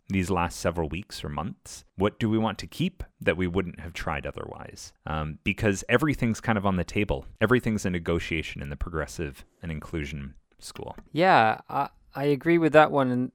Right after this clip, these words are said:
Speaker 2: the idea is that it already kind of in many ways moved beyond needing that physical space. And the biggest change, without a doubt, is that we're no longer in the same physical space. And that has,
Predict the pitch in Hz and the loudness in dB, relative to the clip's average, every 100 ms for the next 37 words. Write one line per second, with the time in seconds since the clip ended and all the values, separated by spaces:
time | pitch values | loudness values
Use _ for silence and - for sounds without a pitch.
0 | - 131 135 135 127 - - 131 127 151 | -2 0 0 0 -2 -6 -6 -4 0 2
1 | 156 131 135 120 131 135 135 127 127 - | 2 2 0 0 2 4 4 2 -4 -6
2 | - 123 120 113 113 113 117 117 113 113 | -6 -4 -2 -2 -4 -2 -2 -2 -2 -2
3 | 107 110 113 110 - - 110 110 107 107 | -4 -4 -2 -4 -6 -6 -4 -2 -4 -4
4 | 110 123 123 120 - 127 120 131 127 - | -4 -4 -2 -4 -4 -6 -6 -6 -8 -6
5 | - 135 131 - 117 107 131 131 120 - | 0 2 2 -2 -4 -2 -2 0 -2 -4
6 | - 113 107 107 110 107 107 104 135 143 | -8 -6 -4 -6 -8 -6 -6 -4 0 2
7 | 139 - 107 117 107 107 110 110 110 104 | 2 -4 -8 -6 -6 -4 -4 -4 -4 -6
8 | 104 104 - 110 104 - 101 110 104 - | -6 -8 -10 -10 -10 -10 -12 -10 -10 -10
9 | - 113 113 - 110 127 - 120 107 | -6 -4 -4 -4 -4 -4 -4 -6 -6